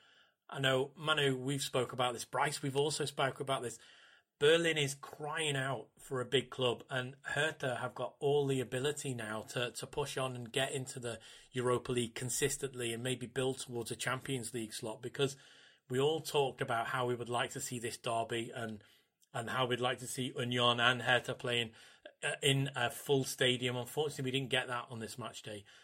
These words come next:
Um, and I don't think it detracted from Hertha. I did think it did for Union. I think they struggled without the crowd. But for Hertha Berlin, this is real encouraging signs for me that they can build upon this,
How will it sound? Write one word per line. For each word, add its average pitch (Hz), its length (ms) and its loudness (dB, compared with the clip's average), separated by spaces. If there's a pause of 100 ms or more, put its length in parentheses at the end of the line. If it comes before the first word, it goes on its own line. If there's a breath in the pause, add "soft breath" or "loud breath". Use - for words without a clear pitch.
(200 soft breath)
Um, 120 400 -4
and 120 320 -6
I 135 60 -4
don't 139 240 4
think 135 200 -2
it - 80 -10
detracted 127 520 -6
from 117 160 -10
Hertha. 117 320 -4
I 107 60 -8
did 139 180 -2
think 139 300 -6
it 120 80 -12
did 113 180 -2
for 120 260 -8
Union. 117 380 -2
I 110 40 -6
think 120 180 -8
they 110 80 -6
struggled 117 400 -6
without 117 260 -2
the 113 80 -12
crowd. 110 420 -6
But 135 220 0 (640 soft breath)
for - 360 -2
Hertha 165 340 0
Berlin, 131 460 2 (560 soft breath)
this 147 300 -2
is 135 180 -4
real 135 640 0 (580 soft breath)
encouraging 143 640 2
signs 135 420 0
for 143 100 -4
me 117 220 0
that 120 340 -2
they 135 140 2
can 127 280 -6
build 131 260 2
upon 127 360 -2
this, - 400 -6